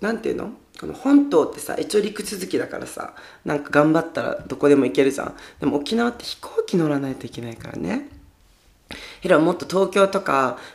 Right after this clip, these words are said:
もっとなんか沖縄からすぐ行けたら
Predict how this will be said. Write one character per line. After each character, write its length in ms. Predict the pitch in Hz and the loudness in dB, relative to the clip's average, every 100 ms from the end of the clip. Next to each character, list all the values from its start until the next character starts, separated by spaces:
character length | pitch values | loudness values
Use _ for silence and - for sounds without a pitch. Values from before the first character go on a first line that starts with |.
| - | -4
も 100 | 170 | -2
っ 40 | |
と 200 | 175 143 | 0 0
な 100 | 143 | 0
ん 80 | 135 | 0
か 320 | 131 123 - - | -2 -2 -2 -6
沖 240 | 147 165 | -6 0
縄 340 | 156 151 151 147 | 4 4 4 2
か 100 | 147 | -2
ら 140 | 131 | -4
す 200 | - 240 | -4 2
ぐ 120 | 202 | 4
行 180 | 143 - | 2 2
け 120 | 175 | 2
た 180 | 180 147 | 2 0
ら 160 | 127 | -2